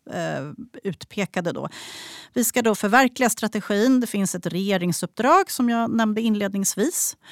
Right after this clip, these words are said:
Och då undrar jag lite, vad är era tankar kring det här regeringsuppdraget för C V E:s del när det gäller att förverkliga strategin? Vad tänker du, Josefin?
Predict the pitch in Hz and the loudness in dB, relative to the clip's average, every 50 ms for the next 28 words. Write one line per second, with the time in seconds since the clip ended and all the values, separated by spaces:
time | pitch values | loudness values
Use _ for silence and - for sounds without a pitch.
0 | - - - - - - - - _ _ - - - - - - 226 202 262 247 | -18 -18 -18 -18 -18 -20 -20 -20 _ _ -14 -14 -14 -10 -4 -2 0 2 4 4
1 | 233 226 226 220 214 214 214 208 - - 220 208 208 202 202 202 180 - - - | 4 6 6 6 6 4 4 0 0 0 2 4 4 4 4 2 0 -4 -8 -10
2 | 202 208 233 254 254 254 254 - - 214 220 214 220 - - 220 214 208 196 - | -4 2 4 6 6 6 6 4 4 6 6 6 4 4 0 0 0 0 0 -2
3 | - 240 233 208 202 - - 220 202 - - - 262 311 339 349 311 285 254 214 | 0 0 0 0 0 -2 -2 -4 -4 -4 -6 -6 -2 0 2 2 4 4 6 4
4 | 208 190 185 196 196 180 180 175 - 180 - - 185 185 180 175 170 180 175 165 | 4 4 4 2 2 0 0 0 -2 -6 -6 -2 0 2 4 4 2 0 -4 -6
5 | - _ - - - - - - - 185 - - - - - - 220 208 196 226 | -6 _ -14 -14 -14 -18 -14 -8 -6 -6 -6 -4 -4 -4 -2 -2 -2 -2 -2 -4
6 | 220 - - 302 339 339 262 - - - - - - 185 160 151 151 - - - | -6 -6 -6 -2 2 4 4 4 4 2 -2 -2 -4 -4 -4 -4 -4 -6 -8 -8
7 | - 175 165 165 165 160 156 147 156 - 139 - - - - - - - 196 180 | -8 -6 -6 -6 -6 -6 -6 -6 -8 -10 -10 -10 -12 -14 -14 -12 -10 -10 -8 -2
8 | 196 247 294 262 - - - - - - - - - 196 - - - 208 214 220 | 0 0 0 0 -2 -6 -8 -8 -6 -8 -10 -10 -10 -10 -10 -8 -6 -6 -6 -6
9 | 226 226 - 269 262 262 - 254 302 330 294 254 - 208 - - | -6 -2 0 0 0 0 -2 -4 -4 -2 -2 -4 -4 -6 -12 -16